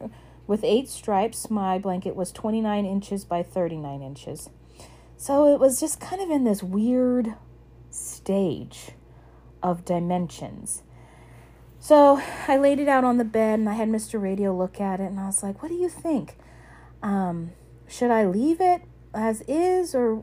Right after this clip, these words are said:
should we add more?" And, uh, we both decided that it, what would be really cool is if I broke out all of my self-striping, um,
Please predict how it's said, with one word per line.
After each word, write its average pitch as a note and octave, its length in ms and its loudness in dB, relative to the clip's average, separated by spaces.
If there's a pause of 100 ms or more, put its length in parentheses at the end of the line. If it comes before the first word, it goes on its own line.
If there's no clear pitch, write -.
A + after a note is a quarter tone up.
should A3 240 -8
we G#3 140 -6
add C#4+ 260 -2
more?" D#4 440 0
And, G3+ 340 -6 (140)
uh, G3 300 -2
we B3+ 140 0
both F4+ 320 2
decided B3 560 2
that G3+ 280 2 (480)
it, A#3+ 200 -2
what B3 180 6
would G#3 140 2
be A3 120 0
really A#3 400 2
cool D4 520 6
is A3+ 180 0
if A#3 160 0
I G#3 120 0
broke A3 340 -4
out G#3 340 -2
all G#3+ 240 0
of A3+ 180 -2
my G#3 240 0
self-striping, G#3+ 1300 -4 (160)
um, F3 540 -6